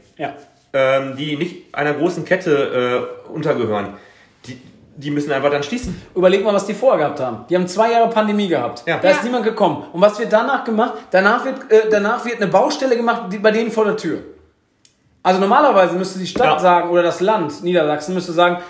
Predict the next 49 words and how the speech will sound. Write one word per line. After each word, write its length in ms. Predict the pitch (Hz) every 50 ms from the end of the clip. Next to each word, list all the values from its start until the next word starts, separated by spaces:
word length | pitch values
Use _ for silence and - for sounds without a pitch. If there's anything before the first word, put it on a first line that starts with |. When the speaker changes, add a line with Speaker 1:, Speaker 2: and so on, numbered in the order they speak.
| - -
Speaker 1:
"Wisst 160 | 170 165 -
ihr 100 | 185 170
was? 300 | 175 214 240 - - - - -
In 140 | 170 165
der 160 | 180 190 220 220
Zeit 260 | - 214 208 185 -
zahlen 220 | - 196 202 202 202
wir 60 | 196
euch 140 | 180 175 175
das 180 | 175 165 156
und 120 | 170 160 135
das." 320 | 117 107 - - - _ _
Speaker 2:
Ja. 220 | - 131 127 - - - - -
Speaker 1:
So, 220 | - 160 139 - 226
Speaker 3:
Ja. 120 | 233 226
Speaker 1:
weil 200 | 175 175 190 185 - - - -
den 180 | - 175 208 202
Leuten, 240 | 202 247 277 - 202
denen 140 | 202 196 190
es 80 | 185 -
vorher 240 | - 294 349 311
schon 180 | - - 247 226
schlecht 300 | - - 214 185 - -
ging, 300 | 135 131 120 113 110 - - _ -
und 140 | - 202 196
da 100 | 220 202
sind 160 | 175 208 196
Gastronomen 540 | 202 202 - - 202 202 208 247 311 311 269
auch 240 | 240 262 294 -
dabei. 280 | - 202 170 - 131 - - - - 156
Gut, 140 | 185 214 185
wir 100 | 202 180
haben 140 | 208 240 247
ja 60 | 220
da 100 | 208 196 190 190
jetzt 180 | 196 190 190 -
in 60 | 185
der 80 | 180 165
großen 300 | 165 180 220 226 220 220
Straße 320 | - - 185 185 180 185
jetzt 120 | 185 185
keine 180 | - 185 185 175
Gastronomen 500 | 175 170 165 - 170 170 165 170 180 175
oder 140 | 151 143 135
irgendwas. 360 | 139 151 147 135 131 127 - - - - -
Wir 100 | 147 156
haben 160 | 165 170 165
Ketten. 300 | - - 185 180 180 - - - - -
Okay, 380 | - 175 - 180 - - -